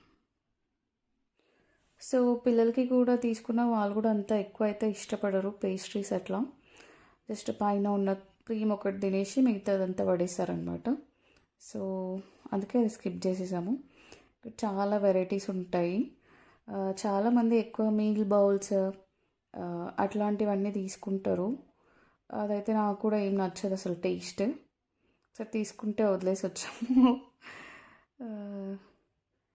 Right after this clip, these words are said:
ఇవన్నీ బేక్ చేసి ఇస్తారు మనకి. ఇంకా వాటర్ బాటిల్స్ కూడా ఉంటాయి. So, ఇక్కడైతే ఇంకా ఫ్రూట్, ఆ, I mean వెజిటేబుల్ సలాడ్స్ అట్లా కూడా ఉంటాయన్నమాట. ఇక్కడ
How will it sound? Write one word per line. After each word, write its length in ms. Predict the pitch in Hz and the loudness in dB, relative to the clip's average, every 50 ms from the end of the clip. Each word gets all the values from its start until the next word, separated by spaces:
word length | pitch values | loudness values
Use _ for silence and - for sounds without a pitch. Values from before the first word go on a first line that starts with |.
| _ _ _ _ _ _ _ _ _ _ - | _ _ _ _ _ _ _ _ _ _ -8
ఇవన్నీ 520 | 254 240 240 226 214 220 233 240 262 262 | -6 -4 -4 -2 -2 0 2 2 4 4
బేక్ 340 | 233 220 208 208 202 190 220 | 4 4 2 2 0 0 0
చేసి 160 | 226 226 226 | 0 2 0
ఇస్తారు 320 | 214 214 - - 208 196 | -2 -2 -2 0 0 2
మనకి. 280 | 196 190 185 185 190 233 | 2 0 0 -2 -2 0
ఇంకా 260 | 285 359 311 269 247 | 2 2 2 4 4
వాటర్ 320 | 220 202 190 185 185 214 190 | 4 4 4 4 2 2 2
బాటిల్స్ 400 | 190 190 185 - 190 190 185 - | 4 4 4 2 -2 -8 -6 -4
కూడా 200 | - 190 180 185 | -4 -2 -2 -2
ఉంటాయి. 400 | 180 180 175 175 185 240 - - - _ _ _ _ _ _ - - _ _ _ _ _ _ _ _ _ _ _ _ _ _ _ _ _ _ _ _ _ _ _ _ _ _ _ _ _ _ _ _ _ _ _ _ _ _ _ _ _ _ _ _ _ _ _ _ _ _ _ _ _ _ _ _ _ _ _ _ _ _ _ - - | -2 -2 -2 -2 0 -2 -2 -4 -10 _ _ _ _ _ _ -20 -20 _ _ _ _ _ _ _ _ _ _ _ _ _ _ _ _ _ _ _ _ _ _ _ _ _ _ _ _ _ _ _ _ _ _ _ _ _ _ _ _ _ _ _ _ _ _ _ _ _ _ _ _ _ _ _ _ _ _ _ _ _ _ _ -12 -10
So, 180 | 226 214 214 214 | -8 -6 -4 -6
ఇక్కడైతే 640 | 208 208 - 202 208 202 202 - 262 277 269 254 | -6 -6 -4 -4 -4 -4 -2 0 2 2 2 2
ఇంకా 600 | 233 202 208 - 208 202 196 196 190 190 190 190 196 - - - - _ - | 0 0 0 2 2 2 4 2 2 0 -2 -4 -8 -12 -18 -20 -20 _ -20
ఫ్రూట్, 680 | - - - - - - 233 226 220 226 - - - 185 | -20 -20 -20 -8 -2 0 2 2 0 -2 -6 -6 -2 0
ఆ, 260 | 185 185 180 180 175 190 185 | 0 2 0 0 0 0 0
I 60 | 185 180 | 0 0
mean 180 | 180 180 190 180 - - | -2 -4 -4 -6 0 4
వెజిటేబుల్ 580 | 196 202 196 196 - - 214 202 196 202 202 196 | 4 4 4 4 0 -4 -2 -2 0 0 -2 -2
సలాడ్స్ 460 | - 202 190 185 180 180 180 180 196 | 0 0 0 2 2 0 0 0 -2
అట్లా 240 | 185 180 185 180 180 | -4 -2 -2 -2 -2
కూడా 200 | 180 175 180 175 | 0 0 -2 -2
ఉంటాయన్నమాట. 600 | 175 170 170 185 180 170 175 175 180 180 180 180 311 - - - - - - - - - - - - - - - _ - | -2 -4 -4 -4 -4 -4 -4 -4 -4 -4 -4 -6 -6 -6 -10 -16 -20 -20 -20 -20 -20 -20 -20 -20 -20 -20 -20 -20 _ -12
ఇక్కడ 200 | 220 - 220 214 | -6 -4 -4 -2